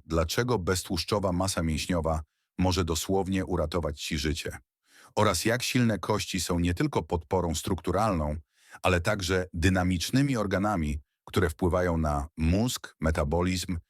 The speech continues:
i ogólny stan zdrowia. Częściowo dzięki kluczowym białkom długowieczności, takim jak klotho. Doktor Wright dzieli się również trzema skutecznymi ćwiczeniami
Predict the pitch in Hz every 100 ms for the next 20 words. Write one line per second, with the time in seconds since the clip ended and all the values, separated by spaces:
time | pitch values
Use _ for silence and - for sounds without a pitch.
0 | _ - 107 92 95 120 104 - 87 78
1 | 76 73 64 62 - _ - - - 139
2 | - 190 165 117 120 110 98 101 95 120
3 | 113 92 98 113 113 98 95 90 82 78
4 | - 90 80 73 71 - _ - 95 95
5 | 82 76 - 76 - 67 67 _ _ _
6 | _ - - - 127 - 165 113 98 80
7 | 76 73 107 107 107 98 90 85 - -
8 | 131 123 101 - 87 82 - 85 78 -
9 | 82 78 80 78 78